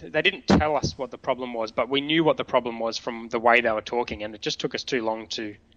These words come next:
actually realize that, like, this problem of responsiveness is not,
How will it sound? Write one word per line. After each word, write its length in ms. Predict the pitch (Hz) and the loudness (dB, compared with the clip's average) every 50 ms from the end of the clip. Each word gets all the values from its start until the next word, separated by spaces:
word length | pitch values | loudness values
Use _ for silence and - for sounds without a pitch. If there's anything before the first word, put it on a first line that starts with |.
| _ _ _ _ _ - | _ _ _ _ _ -4
actually 340 | 110 - - - - 120 110 | -4 -2 -2 -2 -2 -2 -4
realize 480 | 104 120 117 117 117 113 107 107 107 - | 0 2 4 6 6 6 4 2 0 0
that, 240 | 117 110 104 - _ _ _ _ _ - | 0 0 0 -2 _ _ _ _ _ -2
like, 260 | - 123 110 110 - - _ _ _ _ _ _ _ _ _ - | 2 2 2 2 0 -12 _ _ _ _ _ _ _ _ _ 0
this 160 | 180 - 147 | 2 2 2
problem 420 | - - - 143 127 135 127 123 | 4 4 4 4 4 4 -4 -4
of 100 | 117 107 | -6 -8
responsiveness 760 | 110 - - - 127 120 - - 135 110 113 107 104 - - | -8 -10 -4 -2 -2 -2 -2 -4 -8 -6 -8 -10 -8 -8 -6
is 180 | 120 110 110 123 | -8 -6 -4 -2
not, 240 | 120 117 113 - | 0 0 0 -2